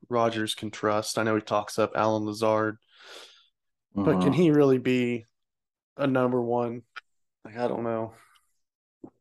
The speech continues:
Speaker 2: I don't know either. It's
Speaker 1: I know
Speaker 2: gonna
Speaker 1: he
Speaker 2: be
Speaker 1: killed O U when he played in Norman when he was with Iowa State, so I know he can catch touchdowns.
Speaker 2: Uh-huh. Yeah,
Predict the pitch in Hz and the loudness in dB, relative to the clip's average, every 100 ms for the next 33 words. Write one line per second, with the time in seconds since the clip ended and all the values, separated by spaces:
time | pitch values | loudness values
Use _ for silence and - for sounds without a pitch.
0 | _ - 110 110 104 104 98 95 95 95 | _ 2 4 6 6 4 4 2 4 2
1 | - - 110 135 170 170 185 190 185 175 | 0 -4 0 4 6 6 6 6 6 6
2 | 160 160 175 143 139 139 156 147 131 123 | 6 6 4 2 -2 -4 -2 0 -2 -4
3 | 139 127 117 120 117 113 120 123 107 - | -4 -4 -4 -6 -6 -2 0 2 0 -2
4 | 127 107 - - 107 107 - _ _ _ | 0 0 -4 -6 -4 -4 -6 _ _ _
5 | 120 131 131 - 117 120 - 123 - 113 | -6 -2 -2 -4 -6 -6 -4 -6 -6 -8
6 | 107 107 - - _ _ - - 92 87 | -8 -10 -16 -20 _ _ -18 -8 -6 -2
7 | 90 90 - _ _ _ _ _ _ _ | -2 -4 -8 _ _ _ _ _ _ _
8 | _ _ _ _ _ _ _ _ _ _ | _ _ _ _ _ _ _ _ _ _
9 | _ _ _ - - _ _ 110 101 95 | _ _ _ -12 -12 _ _ 2 4 6
10 | 95 | 4